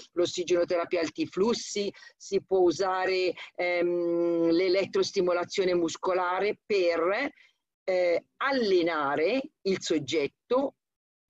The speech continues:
bypassando il, ehm, l'ostacolo che è dato dal fatto che c'è un problema di limitazione ventilatoria. Cioè il paziente che ha una malattia respiratoria cronica ha un problema a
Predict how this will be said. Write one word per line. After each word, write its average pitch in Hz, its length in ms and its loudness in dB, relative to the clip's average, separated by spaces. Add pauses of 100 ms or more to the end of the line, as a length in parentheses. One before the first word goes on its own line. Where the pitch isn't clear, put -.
(140)
bypassando 208 1500 -2
il, 196 440 0 (400)
ehm, 151 920 -2 (220)
l'ostacolo 214 960 0
che 196 160 -2
è 165 40 0
dato 156 320 -4
dal 254 180 -4
fatto - 420 -6
che 160 180 -2
c'è - 120 -2
un 165 180 2
problema 180 580 0
di 165 260 -2
limitazione 185 800 -2
ventilatoria. 131 920 -2 (460)
Cioè 160 220 -2
il 214 260 -6
paziente 165 640 -2 (300)
che 196 100 -2
ha 190 80 0
una 170 140 0
malattia 156 420 0
respiratoria 180 600 -2
cronica 214 580 -2
ha 185 120 -2
un 175 140 0
problema 190 640 2
a 175 260 -2